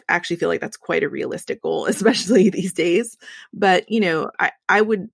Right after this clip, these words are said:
I would also think it's important for anybody who's out there who's thinking they wanna go back to school or wanting to do something to not see whatever it is they wanna do as kind of a pipe dream. At least start there.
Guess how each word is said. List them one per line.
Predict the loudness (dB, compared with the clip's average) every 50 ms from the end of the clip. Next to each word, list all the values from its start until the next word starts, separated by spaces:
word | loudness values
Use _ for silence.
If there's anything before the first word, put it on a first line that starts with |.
| _ _ 0
I | 2 2
would | 4 4 2
also | 2 0 0 -2 -2 0 0 2 2 2 0 -2 -4 -8 -4 -2
think | -2 0 0 -2
it's | -6 -6
important | -8 -8 -6 -4 -4 -4 -4 -6 -6
for | -4 -4 -2 -2
anybody | -2 -2 -2 -2 -2 -2 -2 -2 -2 -2
who's | -4 -6 -6 -4 -4
out | -4 -4 -2
there | -2 0 0 0
who's | -2 -4 -4 -6 -6
thinking | -4 -4 -4 -4 -6 -8 -6 -4
they | -2 -2
wanna | -2 -2 -2 -2 -2
go | 0
back | 0 0 -2 -4
to | -8 -10
school | -8 -4 -2 0 0
or | 0
wanting | 0 0 -2 -2 -2
to | -4 -2
do | -2 -4 -4
something | -4 -4 -6 -6 -4 -4 -4 -4 -4 -8 -10 -14 -18 -20 -18 -4
to | 0 2 4
not | 4 4 4 4 2 2 0
see | -4 -6 -8 -6 -6 -4 -4 -2 -2 -2 -4 -4 -8 -12 _ _ _
whatever | -2 0 2 4 4 2 2 2 2
it | 2 4
is | 2 2 2
they | -2 -4
wanna | -2 -4 -4 -4
do | -4 -2 -2 -2 -2
as | -2 -6
kind | -8 -10 -10 -10
of | -8 -10
a | -8
pipe | -6 -6 -6 -6 -8 -8
dream. | -6 -6 -6 -6 -6 -2 -2
At | -2 0 0 0
least | -2 -2 -2 -2
start | 0 0 0 0 0 _
there. | -6 -8 -8 -8 -12